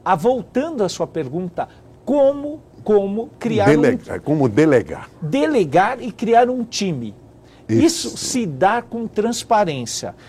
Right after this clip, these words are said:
Speaker 1: Você tem um, hoje eu tenho já mais uma capacidade melhor de análise de perfil. E, e, e na ocasião tinha bem menos que hoje, ou quase nada, ou não sabia nada. Mas eu tinha um,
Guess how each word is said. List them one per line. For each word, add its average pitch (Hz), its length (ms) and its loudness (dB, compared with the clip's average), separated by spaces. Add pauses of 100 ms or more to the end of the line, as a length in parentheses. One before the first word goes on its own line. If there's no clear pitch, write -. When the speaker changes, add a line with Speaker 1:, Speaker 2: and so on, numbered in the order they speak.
(140)
Speaker 1:
Você 233 280 -4
tem 277 220 -8
um, 269 240 -6
hoje 202 360 0
eu 180 100 4
tenho 220 260 -6
já 190 180 -4
mais 185 240 -2
uma 170 200 -2
capacidade 151 760 -2
melhor 131 500 2 (220)
de 165 140 -2
análise 196 560 -4
de 175 160 -6
perfil. 170 580 -2 (640)
E, 220 600 0
e, 208 160 -2
e 208 40 -4
na 214 380 2
ocasião 233 580 -2
tinha 233 280 -4
bem 240 260 -2
menos 208 380 -4
que 147 160 -10
hoje, 139 400 -4
ou 208 200 2
quase 220 400 0
nada, 151 520 -4
ou 254 180 2
não 294 140 -8
sabia 185 500 0
nada. 131 420 -4 (280)
Mas 269 440 0 (160)
eu 233 200 0
tinha 277 400 -4
um, 226 220 -4